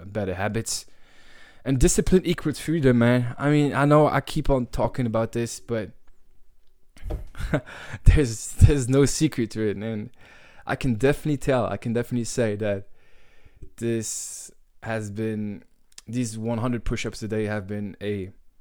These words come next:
significant part of my life these past six months. And I'm <laughs> really grateful that I kind of stumbled into it, because I've heard other people,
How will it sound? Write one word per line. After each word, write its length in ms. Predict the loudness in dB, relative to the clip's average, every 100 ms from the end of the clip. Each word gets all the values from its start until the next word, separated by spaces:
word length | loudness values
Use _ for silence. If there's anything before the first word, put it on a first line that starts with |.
| -20 -20 _ -20
significant 680 | -12 -10 -8 -6 -6 -6 -2
part 200 | 0 0
of 100 | -2
my 140 | -2 -2
life 260 | -2 -4
these 200 | -8 0
past 260 | 2 2 0
six 240 | -4 -4
months. 320 | -4 -4 -6
And 280 | -10 -10 -10 -16 -20 -18 -18 -18 -20 -20 -20 _ -6
I'm 320 | -2 0 0 0
<laughs> 60 |
really 260 | 2 4 2
grateful 440 | 4 4 4 0 0
that 200 | 2 2
I 120 | 0
kind 280 | 0 0 -2
of 200 | -6 -10
stumbled 400 | -2 2 2 2
into 240 | -2 0 0
it, 140 | 0
because 280 | -4 -4 -2
I've 180 | -4 0
heard 220 | 0 0
other 200 | 0 2
people, 460 | 4 2 2 -2